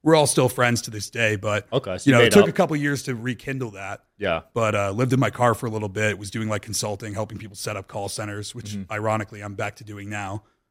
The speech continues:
Speaker 1: um, just kind of as a passion thing for extra money too.
Speaker 2: Yeah, I definitely wanna dive into the call center stuff, but going back to the friendship and business,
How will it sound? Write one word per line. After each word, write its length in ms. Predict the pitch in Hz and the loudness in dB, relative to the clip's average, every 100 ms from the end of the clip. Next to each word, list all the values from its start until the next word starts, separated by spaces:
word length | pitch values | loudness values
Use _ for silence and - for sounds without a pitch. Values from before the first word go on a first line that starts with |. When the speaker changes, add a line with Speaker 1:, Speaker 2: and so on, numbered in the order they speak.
| _ - | _ -6
Speaker 1:
um, 260 | 101 92 | -4 -4
just 140 | 95 - | -8 -10
kind 160 | 104 | -10
of 80 | 98 | -10
as 100 | 92 | -12
a 80 | 95 | -14
passion 460 | - 110 92 107 90 | -4 -4 -2 -8 -10
thing 220 | 104 92 | -14 -14
for 120 | 98 | -16
extra 240 | 95 - | -16 -16
money 240 | 90 92 101 | -16 -16 -16
too. 240 | - 110 - _ - | -10 -10 -10 _ -4
Speaker 2:
Yeah, 120 | 104 | 0
I 40 | 98 | 4
definitely 260 | 113 123 | 2 2
wanna 140 | 113 101 | 2 2
dive 180 | 101 98 | 2 2
into 160 | 92 | -2
the 60 | - | 2
call 140 | 104 | 2
center 180 | 101 98 | 2 -2
stuff, 300 | - 101 90 | -6 -2 -2
but 100 | 98 | 2
going 220 | 120 120 | 4 6
back 160 | 110 110 | 4 2
to 80 | - | -2
the 80 | 90 | -10
friendship 440 | - 107 - 98 | -4 -4 -4 -8
and 140 | 90 | -10
business, 600 | - 95 90 82 - - | -6 -6 -6 -14 -16 -20